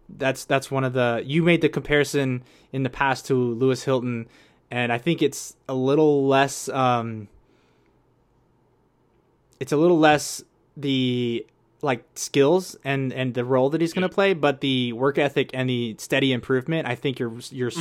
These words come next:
Speaker 1: square on. Uh,
Speaker 2: Yeah.
Speaker 1: because Lewis was not a, like, a, he wasn't a starter from day one. He
Speaker 2: Mm-hmm.
Speaker 1: worked his way into the team and, and steadily improved,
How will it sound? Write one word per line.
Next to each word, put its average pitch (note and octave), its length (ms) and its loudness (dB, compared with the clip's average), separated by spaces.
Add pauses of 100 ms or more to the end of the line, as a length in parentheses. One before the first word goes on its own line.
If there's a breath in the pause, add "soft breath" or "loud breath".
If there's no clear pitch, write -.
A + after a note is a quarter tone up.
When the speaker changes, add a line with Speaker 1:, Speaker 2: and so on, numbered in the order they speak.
Speaker 1:
square B2+ 280 6
on. A2 300 -4 (500 soft breath)
Uh, A2 320 -4
Speaker 2:
Yeah. G#2+ 60 -8
Speaker 1:
because C3 300 2
Lewis F3+ 380 4
was C3+ 180 -2
not C3 280 4
a, B2 400 2 (520 soft breath)
like, C3+ 180 -2
a, A#2+ 220 -2
he D3 140 0
wasn't D3+ 300 4
a B2 40 0
starter C3 340 4
from A2+ 480 -2 (240)
day B2 160 0
one. A#2 460 0 (640 soft breath)
He C3 160 -2
Speaker 2:
Mm-hmm. C3 80 2
Speaker 1:
worked C3 180 2
his B2+ 140 0
way B2+ 140 4
into A#2+ 160 0
the A2+ 80 -8
team B2+ 520 -2
and, A#2 220 -6
and A#2 200 -8
steadily B2+ 380 2
improved, A#2 540 -2